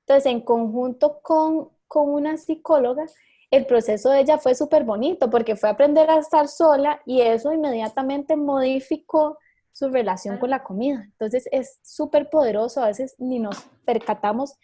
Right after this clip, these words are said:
Speaker 1: que de repente decimos, "Ay, di, tan fácil, o sea, nada más esté sola con usted un ratito, ¿cómo eso va a hacer que usted coma, verdad? Sí, o que esté tan estresado, que sí".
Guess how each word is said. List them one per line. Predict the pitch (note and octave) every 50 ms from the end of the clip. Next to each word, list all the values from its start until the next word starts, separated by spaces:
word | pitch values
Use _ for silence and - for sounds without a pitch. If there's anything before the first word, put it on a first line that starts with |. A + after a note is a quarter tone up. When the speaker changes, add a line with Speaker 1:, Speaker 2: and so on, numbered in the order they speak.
| _ _ _ _ _ _ _ _ _ _ _ _ _
Speaker 1:
que | - D#4
de | D4 C#4
repente | A#3 B3+ A#3 B3+ C#4+
decimos, | D4 F4 D#4+ C#4 A3+ G#3 -
"Ay, | B3 B3 A#3+
di, | A3+ C#4 C4+
tan | - A3+ G#3 G3 F#3
fácil, | - C4+ D4 D4 - B3 A3+
o | A3
sea, | G#3+ - C4 B3
nada | A3+ G3+ F#3+
más | F#3 A3 B3 B3+ - -
esté | C#4+ - _ D4+ D4
sola | D4 - D#4 D4+ D#4+ D#4+ D#4+ -
con | _ D4 C4
usted | A#3 A3+ - - A3+
un | A3+ B3
ratito, | C#4+ C#4+ - E4+ E4+ E4 E4+ - A3+ G3+ F#3+ F3+ F#3 -
¿cómo | A3 A3 A#3 C4 C#4+
eso | D4 D4 C#4+ D4+ D4+
va | D4+
a | D4
hacer | D4 D4+ D4 D4
que | - D#4
usted | C4+ - _ D4 D4 D4
coma, | C#4+ D4 D4 C#4+ C#4+ D#4 D#4 D4+ -
verdad? | A#3+ A3+ A3 A3 A#3 B3 A#3+
Sí, | A3+ - - D4+ D#4+ D4+
o | - A#3 A3
que | - A3
esté | G#3 G#3+ - G#3+ G#3+
tan | - C4+ C#4+ D4
estresado, | D4 C#4+ _ A3+ A3 G#3 - - C#4 C#4 C#4 C4+ B3 -
que | - G#3 G3
sí". | _ - C4